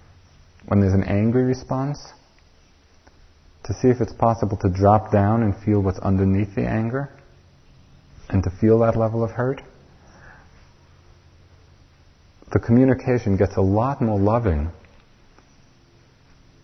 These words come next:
when you, when you communicate, "This situation is hurting me," than when you throw out anger.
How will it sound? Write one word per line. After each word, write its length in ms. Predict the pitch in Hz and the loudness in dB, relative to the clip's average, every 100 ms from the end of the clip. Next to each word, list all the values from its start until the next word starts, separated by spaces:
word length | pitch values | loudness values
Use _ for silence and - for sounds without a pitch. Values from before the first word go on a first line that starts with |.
| _ - | _ -10
when 140 | 95 92 | -4 -2
you, 240 | 90 90 - - - - - - | -2 -4 -10 -20 -20 -20 -20 -8
when 160 | 101 98 | 0 0
you 80 | 95 | 0
communicate, 560 | 98 107 117 - 90 - - - - - - - - - - | 0 0 0 -2 -2 -4 -18 -20 -20 -20 -20 -20 -20 -10 -6
"This 200 | 104 - | -4 -4
situation 480 | 101 101 95 90 | -2 0 0 0
is 60 | 87 | -4
hurting 340 | - 92 95 87 | -2 -2 0 -2
me," 200 | 78 78 - - _ - - - - - - - | -4 -8 -16 -20 _ -20 -20 -20 -20 -20 -20 -10
than 400 | 98 95 95 98 | -4 0 2 2
when 160 | 95 90 | 2 2
you 280 | 90 90 90 - - | 2 0 -2 -8 -6
throw 220 | - 95 87 | 0 2 2
out 220 | 80 85 | 0 -2
anger. 400 | 85 87 85 | -4 -2 -4